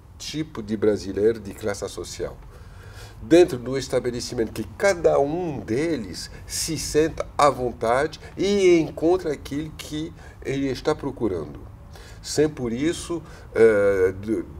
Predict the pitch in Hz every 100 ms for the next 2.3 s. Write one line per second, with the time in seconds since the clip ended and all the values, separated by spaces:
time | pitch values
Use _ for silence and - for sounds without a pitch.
0 | - 107 - 104 101 107 101 107 95 101
1 | 127 156 - 113 135 151 143 123 123 113
2 | - 147